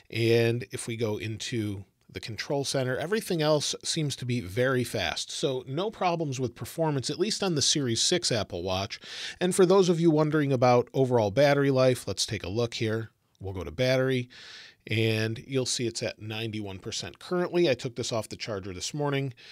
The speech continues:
and battery health on this watch is at ninety-six percent. Eighty percent after two years is normal, and so I've been using this every single day since it came out. So this gives you an idea.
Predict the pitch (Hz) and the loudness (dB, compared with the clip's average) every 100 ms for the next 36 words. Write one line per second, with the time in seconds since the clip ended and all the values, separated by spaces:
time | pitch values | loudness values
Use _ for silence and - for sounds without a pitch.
0 | - - - 117 117 113 113 110 - - | -20 -20 -8 0 2 2 0 -4 -12 -12
1 | - 123 123 123 117 120 117 117 - - | -2 0 0 -2 -2 0 -2 -2 -10 -16
2 | _ _ _ _ _ - 95 104 143 - | _ _ _ _ _ -12 -10 -4 -4 0
3 | 127 131 143 120 117 98 82 87 85 - | 0 0 -2 -4 -6 -6 -6 -6 -8 -8
4 | - - 90 - 82 73 120 135 131 123 | -10 -12 -8 -6 -6 -8 -6 -4 -4 -6
5 | - 120 104 - 107 - 117 107 92 101 | -6 -6 -8 -10 -14 -8 -4 -4 -6 -8
6 | 127 143 151 143 131 - - - - 113 | -4 -2 0 0 -2 -10 -20 -18 -8 -6
7 | 110 - 117 110 107 120 120 117 117 110 | -4 0 2 2 0 -2 0 0 -2 -2
8 | 113 107 104 113 101 92 82 - 98 - | -2 -2 -4 -6 -6 -6 -6 -6 -8 -10
9 | - 92 80 - - - 113 135 - 127 | -10 -10 -10 -14 -12 -6 -4 -2 -2 -2
10 | 127 113 107 104 139 131 | 0 0 -2 -2 -2 -2